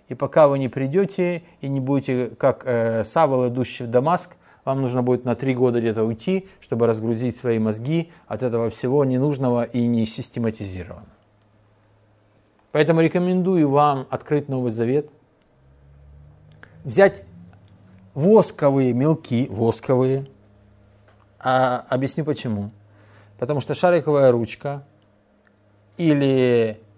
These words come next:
фломастер будет проходить сквозь бумагу. Но если вы возьмете восковые мелки, то любые пометки, которые вы будете делать, они не будут проходить на другую сторону.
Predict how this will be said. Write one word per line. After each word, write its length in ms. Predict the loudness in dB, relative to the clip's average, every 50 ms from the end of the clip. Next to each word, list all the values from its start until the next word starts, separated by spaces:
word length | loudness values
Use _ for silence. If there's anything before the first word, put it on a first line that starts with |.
| _ _
фломастер 720 | 0 2 2 2 2 2 0 -2 -4 -6 -6 -6 -6 -6 -8 -18 _ _ _ _ _ _ -2
будет 180 | 0 0 2 2
проходить 380 | 0 -2 0 0 -2 -2 -2
сквозь 220 | -2 -2 -2 -2 0
бумагу. 420 | 0 0 -2 -2 -4 -6 -12 -16 -20 -20 _ _ _ _ _ _ -20 -20 -20 -20 -12 -4
Но 100 | 2 4
если 220 | 4 4 6 6 6
вы 100 | 8 8
возьмете 460 | 8 6 6 6 4 4 6 6 6
восковые 640 | 6 8 8 6 6 6 4 6 6 8 6 6 6
мелки, 640 | 4 4 4 4 2 0 -4 -2 -2 0 -2 -2 -6 -12 -16 -20 -4 2
то 100 | 6 8
любые 380 | 8 8 10 10 10 8 8 8
пометки, 560 | 8 6 6 8 6 6 4 2 2 0 2
которые 360 | 2 4 6 8 8 8 8
вы 120 | 6 6
будете 420 | 4 2 0 -2 -2 -2 -2 0 4
делать, 240 | 6 6 6 4 2
они 180 | 0 2 4 4
не 100 | 4 6
будут 180 | 4 4 2
проходить 400 | 2 0 -2 -2 -2 -4 -4 -4
на 100 | -4 -4
другую 360 | -4 -4 -6 -6 -4 -4 -6
сторону. 400 | -6 -8 -12 -12 -12 -12 -12 -16